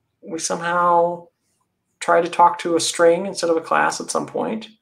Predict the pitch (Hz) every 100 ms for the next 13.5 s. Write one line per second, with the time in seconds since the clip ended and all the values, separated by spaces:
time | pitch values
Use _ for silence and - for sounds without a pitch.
0 | _ _ _ - - 165 170 160 160 160
1 | 156 147 151 151 - - - _ _ _
2 | - - _ _ - _ - 175 151 147
3 | 156 151 156 156 151 156 143 - - -
4 | - - - _ _ - - - - -
5 | - - 73 - - - - 254 - -
6 | _ _ - - - - 180 - - _
7 | 185 254 262 196 196 165 180 175 151 -
8 | 277 311 311 - _ _ _ _ _ _
9 | _ _ _ _ _ _ _ _ _ _
10 | - 147 151 165 160 156 147 139 135 -
11 | - _ - - 156 147 135 147 - -
12 | - _ _ - - 156 151 151 156 156
13 | 156 - - - -